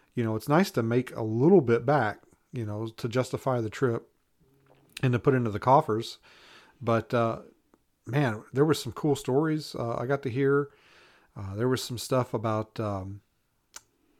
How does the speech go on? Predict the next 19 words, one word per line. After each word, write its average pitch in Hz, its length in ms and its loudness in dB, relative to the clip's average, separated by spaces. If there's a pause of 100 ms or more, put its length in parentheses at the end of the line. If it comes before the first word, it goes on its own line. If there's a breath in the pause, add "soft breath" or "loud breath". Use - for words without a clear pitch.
(140)
you 113 80 -4
know, 104 200 -6 (200)
Bigfoot, 135 680 4
Do-, 127 120 4 (140)
and, 123 140 -2
uh, 127 220 0
Dogman 135 500 4
always 117 240 0
comes 110 220 -6
up 107 140 -8
to - 60 -10
Bigfoot 98 300 -10
conferences. 101 460 -16
People 123 240 -10
always 120 200 -4
wanna 113 140 -6
talk 117 160 -8
about 104 180 -8
Dogman. 104 580 -8